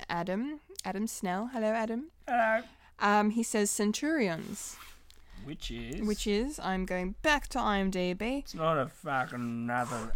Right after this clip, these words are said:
Speaker 2: anime, is it?
Speaker 1: Because <laughs>
Speaker 2: All these animes.
Speaker 1: <laughs>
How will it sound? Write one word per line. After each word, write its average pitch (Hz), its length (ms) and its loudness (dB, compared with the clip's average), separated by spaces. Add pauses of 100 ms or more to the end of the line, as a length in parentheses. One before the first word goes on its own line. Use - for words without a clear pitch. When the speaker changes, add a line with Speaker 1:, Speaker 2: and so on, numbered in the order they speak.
(100)
Speaker 2:
anime, 147 380 4
is 110 420 -2
it? - 80 0
Speaker 1:
Because 226 340 6 (960)
<laughs> - 920 0
Speaker 2:
All 214 180 10
these 220 260 12
animes. 196 1400 10
Speaker 1:
<laughs> - 40 -20